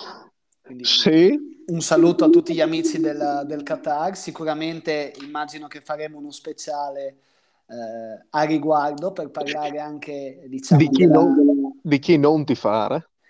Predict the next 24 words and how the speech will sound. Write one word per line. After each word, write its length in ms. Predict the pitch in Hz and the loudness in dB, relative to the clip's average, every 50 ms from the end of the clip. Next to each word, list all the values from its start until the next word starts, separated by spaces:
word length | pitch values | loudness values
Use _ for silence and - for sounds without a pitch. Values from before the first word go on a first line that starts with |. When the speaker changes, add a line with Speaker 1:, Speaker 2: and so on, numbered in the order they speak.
| _ _ | _ _
Speaker 1:
di 100 | 147 160 | -10 -8
chi 120 | - - 170 | -6 -4 -2
non 180 | 175 180 180 | 0 2 2
tifare 840 | 160 190 180 - 185 180 185 190 196 196 220 247 269 254 - - 196 | 2 2 2 2 2 2 4 4 2 2 0 -2 -4 -6 -8 -10 -8
e 140 | 226 247 269 | -6 -6 -6
soprattutto 680 | 262 - 160 175 180 180 190 180 - 208 196 180 - - 190 - - - - - - | -6 -6 -6 -6 -4 -4 -4 -4 -2 -4 -4 -4 -4 -6 -8 -6 -6 -6 -8 -8 -8
io, 360 | - 170 156 147 - - _ - - - - - - _ 143 | -6 -4 -4 -4 -6 -10 _ -6 -4 -4 -4 -4 -8 _ -16
mm, 220 | 139 135 - 131 | -14 -12 -12 -12
personalmente 640 | 135 - 151 143 135 - 160 160 156 160 175 202 - - | -8 -6 -6 -6 -4 -6 -6 -4 -4 -2 0 0 2 4
ho 40 | 160 | 4
sentito 400 | 165 160 147 180 196 190 - - | 4 6 6 4 4 6 4 2
parlare 760 | - 151 151 156 156 160 160 156 151 147 147 - - _ _ - | 2 2 0 0 0 -2 -2 0 0 -2 -2 -2 -6 _ _ -16
malissimo 1040 | 147 147 156 - - 175 180 180 170 - - - 165 156 151 151 147 139 - _ _ _ _ _ _ _ _ _ _ _ | -12 -6 -2 -2 -2 -2 -4 -8 -10 -12 -12 -12 -10 -10 -10 -10 -12 -14 -16 _ _ _ _ _ _ _ _ _ _ _
di 140 | _ 147 156 - | _ -12 -10 -8
questi 280 | 175 175 175 - 190 | -6 -6 -4 -4 -2
mondiali. 600 | 180 185 185 180 190 208 240 269 311 262 - - | -2 0 0 0 2 2 2 2 0 0 -2 -6
Io 460 | 226 320 403 220 - - - _ _ _ _ _ _ _ _ | -8 -6 -6 -6 -6 -8 -12 _ _ _ _ _ _ _ _
sono 280 | - - - 220 202 | -18 -14 -10 -8 -8
abbastanza 720 | 190 170 175 165 - - 190 196 208 214 208 - 196 180 165 | -4 -4 -4 -4 -4 -4 -4 -4 -4 -6 -6 -4 -4 -4 -4
entusiasmato, 960 | 175 170 147 - 165 156 147 160 151 151 - 151 143 135 127 120 _ - 135 | -6 -10 -10 -10 -10 -8 -8 -8 -8 -10 -10 -12 -14 -14 -14 -16 _ -20 -18
cioè 600 | - - 202 185 160 147 147 143 143 147 147 147 147 | -8 -4 -2 -2 0 0 -2 -2 -4 -6 -8 -8 -10
questa 280 | - 185 180 - 180 165 | -10 -12 -8 -6 -6 -6
cosa 340 | - 202 208 202 185 185 180 | -2 -2 -4 -2 -4 -6 -8
che, 340 | - - 160 156 151 151 | -8 -10 -10 -8 -8 -10